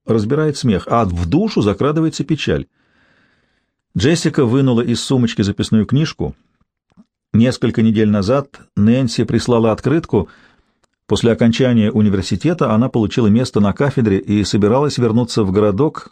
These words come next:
к началу вступительных экзаменов. Отыскав ее номер, Джессика принялась нажимать кнопки. После третьего гудка в трубке раздался голос автоответчика.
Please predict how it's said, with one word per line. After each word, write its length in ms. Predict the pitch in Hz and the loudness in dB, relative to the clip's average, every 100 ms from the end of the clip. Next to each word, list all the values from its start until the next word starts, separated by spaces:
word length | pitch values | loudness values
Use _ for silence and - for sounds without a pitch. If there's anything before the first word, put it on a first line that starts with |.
| _ | _
к 60 | 107 | 0
началу 340 | 101 - 131 | 0 0 -2
вступительных 560 | - 113 110 113 110 117 | -2 -4 -2 0 0 -2
экзаменов. 500 | 98 78 67 - _ _ _ _ _ _ _ _ _ _ - | -2 -4 -4 -12 _ _ _ _ _ _ _ _ _ _ -4
Отыскав 560 | 107 135 - 143 113 | 0 0 0 0 0
ее 160 | 101 92 | 0 2
номер, 420 | 101 170 190 170 - - _ _ _ _ | 2 2 0 -2 -10 -20 _ _ _ _
Джессика 640 | 95 120 170 - 175 170 156 | 0 0 0 -2 -2 0 0
принялась 420 | 127 117 120 135 | 2 2 2 0
нажимать 380 | 117 101 165 - | 0 2 0 0
кнопки. 420 | 104 - - 82 _ _ _ _ _ _ _ _ _ _ _ _ _ _ _ _ _ | -2 -2 -10 -12 _ _ _ _ _ _ _ _ _ _ _ _ _ _ _ _ _
После 260 | 143 135 156 | -2 2 2
третьего 400 | 156 160 147 135 | 2 2 0 0
гудка 400 | 123 - 160 180 | 0 0 0 0
в 80 | - | 0
трубке 380 | 139 160 - | 0 0 2
раздался 440 | 117 101 127 139 110 | 0 2 0 0 -2
голос 300 | 113 120 120 | 0 0 -2
автоответчика. 720 | 113 117 113 92 - - 76 | -2 -2 0 -2 -4 -12 -14